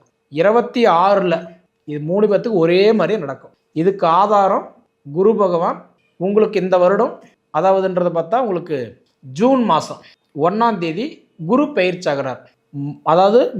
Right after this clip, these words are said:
மிதுனத்துல இருக்கிற குரு தன்னுடைய மகன் வீட்டுல இருந்துட்டு கடக ராசிக்கு தன் மனைவி வீட்டுக்கு வராரு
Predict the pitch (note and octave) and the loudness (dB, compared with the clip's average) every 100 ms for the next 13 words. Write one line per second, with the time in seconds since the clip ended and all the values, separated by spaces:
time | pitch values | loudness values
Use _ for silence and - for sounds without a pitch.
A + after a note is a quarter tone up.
0 | D#3+ G#3 B3 C#4 C#4 A3+ G#3+ G#3 F3 D3 | 0 2 2 0 2 2 2 0 -4 -4
1 | F3 E3+ - - _ _ - E3 F#3 F3 | -4 -4 -8 -20 _ _ -4 -2 0 0
2 | E3 D#3 E3 E3+ B3+ B3 B3 B3 G3+ F#3 | -2 -2 -2 0 0 0 -2 0 -2 -2
3 | F3+ G3 F#3 G3 B3+ - _ _ _ F3+ | -2 -4 -6 -6 -8 -8 _ _ _ 0
4 | G#3 C#4 B3+ G3 F#3 B3 - E3+ D3+ D3 | 2 2 2 0 -2 -10 -6 -6 -4 -4
5 | D#3+ G#3 D4 C#4+ C#3+ C#3+ F#3+ C#4 F3+ D#3 | -2 0 2 2 0 -2 -6 -4 -4 -4
6 | D#3 | -4